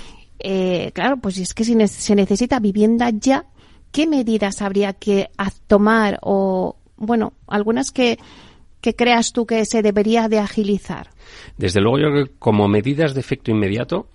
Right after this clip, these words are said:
Speaker 2: un poco de los tres puntos que yo te he comentado, es la flexibilidad de usos y la fiscalidad.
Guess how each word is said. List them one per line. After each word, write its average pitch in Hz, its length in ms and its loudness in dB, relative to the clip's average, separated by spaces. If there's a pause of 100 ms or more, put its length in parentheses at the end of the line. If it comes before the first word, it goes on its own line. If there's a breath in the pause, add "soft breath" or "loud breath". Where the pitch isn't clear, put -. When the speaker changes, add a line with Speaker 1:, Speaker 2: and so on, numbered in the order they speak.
(100)
Speaker 2:
un 262 180 -16 (140)
poco 117 200 -6
de 101 60 -6
los 90 180 -8
tres - 220 -10
puntos 113 360 -4
que 107 120 -8
yo 104 100 -2
te 98 80 -6
he - 20 -10
comentado, 95 420 -2
es 110 60 -4
la 104 140 -2
flexibilidad 98 640 -6
de 107 60 0
usos 107 300 -8
y 101 40 -8
la 90 120 -4
fiscalidad. 80 560 -10